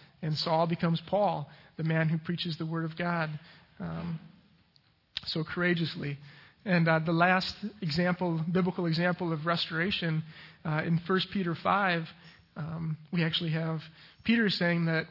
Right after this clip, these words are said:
ultimately, and through all of this, and catch me here, family, 'cause we're gonna talk about being restorers, agents of God today. God does it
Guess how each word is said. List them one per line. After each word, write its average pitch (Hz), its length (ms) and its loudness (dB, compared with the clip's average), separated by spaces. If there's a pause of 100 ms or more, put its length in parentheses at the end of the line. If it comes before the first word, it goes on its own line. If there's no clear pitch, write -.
(180)
ultimately, 156 760 2 (140)
and 147 160 -4
through 247 380 -6
all 208 260 2
of 156 120 -2
this, 143 320 -4
and 170 400 -4
catch 262 240 4
me 240 100 4
here, 190 160 4
family, 151 400 -2 (560)
'cause 160 140 0
we're 190 120 4
gonna 208 160 6
talk 190 240 4
about 160 300 4
being 170 400 2 (680)
restorers, 175 760 2
agents 185 460 4
of 160 120 -2
God 175 360 4
today. 147 440 -2 (1900)
God 175 260 4
does 151 220 0
it 135 120 -4